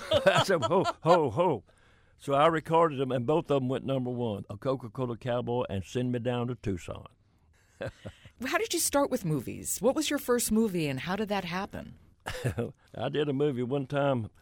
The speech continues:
Speaker 1: my first one, and it never made the hard tops. It was, uh, strictly drive-ins.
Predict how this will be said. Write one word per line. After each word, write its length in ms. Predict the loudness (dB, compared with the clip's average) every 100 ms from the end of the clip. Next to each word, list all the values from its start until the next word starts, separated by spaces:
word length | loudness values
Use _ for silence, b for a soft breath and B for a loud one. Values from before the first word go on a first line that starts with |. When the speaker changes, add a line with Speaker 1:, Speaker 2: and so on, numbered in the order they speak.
| -6
Speaker 1:
my 160 | -4 -2
first 340 | 2 0 0
one, 200 | -6 -8 -8 -18 _ _
and 160 | -2 0
it 120 | 0
never 240 | 0 0 0
made 220 | 0 0
the 80 | 0
hard 340 | 2 2 2 -2
tops. 360 | -6 -6 -6
It 120 | -6
was, 140 | -6 -10 -14 -18
uh, 120 | -16
strictly 360 | -10 -6 -6 -6
drive-ins. 680 | -2 -2 -2 -4 -4 -6 -6